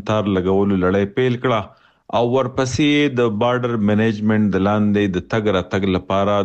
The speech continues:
د پاسپورت او ویزې شرطونه عملي کړه. پاکستان وایي دا کار یې د امنیت په خاطر کړی دی. د لارو د تړل کېدو په اړه د باجوړ یو سیاسي او ولسي مشر مولانا خانزیب وایي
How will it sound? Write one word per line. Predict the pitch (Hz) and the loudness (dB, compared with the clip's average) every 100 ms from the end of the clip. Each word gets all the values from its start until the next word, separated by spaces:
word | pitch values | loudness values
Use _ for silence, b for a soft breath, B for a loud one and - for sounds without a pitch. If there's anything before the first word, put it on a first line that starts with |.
| 92 | -2
د | 90 - | -4 -4
پاسپورت | 87 - - 101 101 101 - - | -4 -6 -6 0 0 0 -4 -2
او | 95 | -2
ویزې | 82 90 85 87 101 92 | 0 0 0 -2 0 0
شرطونه | 85 - 95 87 92 | -2 -4 -2 0 0
عملي | 92 98 98 110 | 2 0 0 0
کړه. | 101 101 B B B B - | -2 -4 B B B B -4
پاکستان | 143 127 175 170 160 | -2 -2 -2 -2 0
وایي | 160 170 151 | 0 0 -2
دا | 139 131 | -2 -2
کار | 139 135 | -2 0
یې | 135 | -2
د | 123 110 | -2 -2
امنیت | 113 110 110 104 - | 0 0 0 -4 -8
په | - | -4
خاطر | 104 101 95 - | -4 -2 -4 -2
کړی | 92 92 95 | -2 0 0
دی. | 95 - _ _ - | -4 -12 _ _ -6
د | 113 135 135 135 | 0 0 0 0
لارو | 139 139 139 | 0 0 0
د | 127 127 | -2 0
تړل | 120 113 113 | -2 -2 -2
کېدو | 113 127 123 | -2 0 -2
په | 120 117 | 0 0
اړه | 120 117 | 0 0
د | 113 98 | -2 0
باجوړ | 104 98 104 113 113 | 0 0 0 0 0
یو | 104 98 - | 0 -2 -2
سیاسي | 104 98 - 110 107 | -2 -2 -2 0 0
او | 98 | 0
ولسي | 95 95 - 98 | 0 -2 -4 -2
مشر | 104 104 117 107 101 | -2 0 0 0 0
مولانا | 92 95 98 104 101 - | 0 0 0 0 -2 -2
خانزیب | 92 95 101 90 95 | -2 0 0 0 0
وایي | 123 135 | 0 0